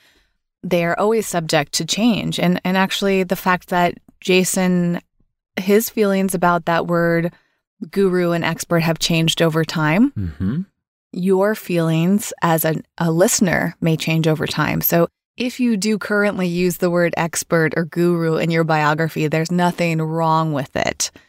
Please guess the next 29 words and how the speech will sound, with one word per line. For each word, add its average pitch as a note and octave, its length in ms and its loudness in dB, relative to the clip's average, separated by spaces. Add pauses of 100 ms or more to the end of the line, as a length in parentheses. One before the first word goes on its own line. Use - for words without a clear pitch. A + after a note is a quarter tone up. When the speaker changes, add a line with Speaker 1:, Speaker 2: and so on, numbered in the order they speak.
(320)
Speaker 1:
We G3 160 2
just F#3+ 180 -4
wanna F#3 180 0
have E3+ 200 0
an E3 80 -2
exploration E3 960 0
of D3 100 0
<laughs> F3+ 220 -4
that. E3 180 -2
So F3 220 4
please G3 360 -2
don't F3 240 -2
take F3 200 -2
this E3+ 180 0
as D#3+ 120 0
us D3+ 200 2
making D3+ 300 0
fun D3+ 200 -2
of D3 140 -2
you C#3+ 140 0
or - 80 0
shaming D3 480 0
you. C#3 200 -2 (1700)
And A#3+ 180 0
with C4 180 0
that G3+ 260 0
said, C4 420 0
we G#3 160 0
wanna A3+ 340 2